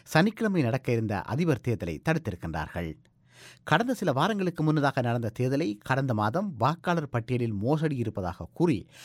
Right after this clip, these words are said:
உச்சநீதிமன்றம் செல்லுபடியற்றதாக அறிவித்திருந்தது. இத்தனைக்கும் அந்த தேர்தலை வெளிநாட்டு கண்காணிப்பாளர்கள் அங்கீகரித்திருந்தார்கள். அதிபர் தேர்தலுக்கான இரண்டு வேட்பாளர்கள்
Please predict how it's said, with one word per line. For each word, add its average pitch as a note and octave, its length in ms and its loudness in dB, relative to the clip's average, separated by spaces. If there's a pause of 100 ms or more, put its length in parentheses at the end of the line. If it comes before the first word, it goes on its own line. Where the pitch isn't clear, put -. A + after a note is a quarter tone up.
(140)
உச்சநீதிமன்றம் B2+ 920 2 (100)
செல்லுபடியற்றதாக C3 720 0
அறிவித்திருந்தது. E2+ 720 -2 (500)
இத்தனைக்கும் C3 520 -2
அந்த D#3+ 280 0
தேர்தலை A#2+ 260 2
வெளிநாட்டு C#3+ 560 0
கண்காணிப்பாளர்கள் A2 760 -2 (140)
அங்கீகரித்திருந்தார்கள். E2+ 1000 -2 (600)
அதிபர் A#3+ 540 2
தேர்தலுக்கான D#3+ 640 2
இரண்டு C3+ 340 2
வேட்பாளர்கள் A2 760 -2